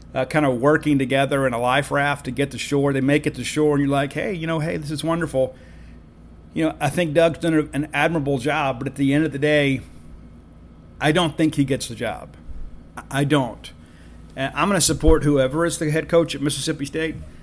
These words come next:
uh, 'cause I support Mississippi State. So anybody that is for Mississippi State, I am for them. But at this point, I do not project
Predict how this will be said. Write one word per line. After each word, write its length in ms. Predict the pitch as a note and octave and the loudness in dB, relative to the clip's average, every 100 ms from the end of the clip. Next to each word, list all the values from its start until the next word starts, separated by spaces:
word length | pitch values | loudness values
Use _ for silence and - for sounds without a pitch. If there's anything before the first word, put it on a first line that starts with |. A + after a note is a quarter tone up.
| - B2+ | -12 -4
uh, 120 | C3+ | -2
'cause 160 | C3+ C#3+ | -2 -4
I 180 | - D3 | 0 0
support 420 | D3 C3+ C#3+ B2+ | 0 2 0 2
Mississippi 420 | C3 - C#3 C3 | -2 -2 -4 -6
State. 400 | - C#3 D#3 - | -2 0 -2 -4
So 200 | - C#3+ | -8 -4
anybody 480 | C3 C#3+ D3+ D3 C#3+ | -2 -2 0 -2 -2
that 140 | C3 B2 | -2 -4
is 120 | - | -4
for 240 | D3 E3 | 2 2
Mississippi 560 | D3+ D3 B2+ - B2 B2+ | 2 0 -2 -2 -2 -4
State, 260 | - C#3 | -2 -2
I 140 | B2 D3 | 0 0
am 160 | C#3+ | 0
for 240 | A#2+ C#3 B2+ | 0 0 2
them. 400 | C3+ A#2+ G2 G#2 - - - - - - | 0 -2 -6 -12 -16 -20 -20 -20 -20 -8
But 160 | A#2 C#3 | -2 0
at 120 | C3+ | 2
this 180 | F3 - | 0 0
point, 380 | - D#3 D3 C3+ | 4 4 4 2
I 160 | C3 | 0
do 240 | C#3+ D3 F3 | 2 4 4
not 460 | D#3+ D3+ D3+ - | 2 0 -4 -10
project 680 | - C#3 C#3 C#3+ A2+ G#2+ - | -6 -4 -2 -2 -2 -8 -14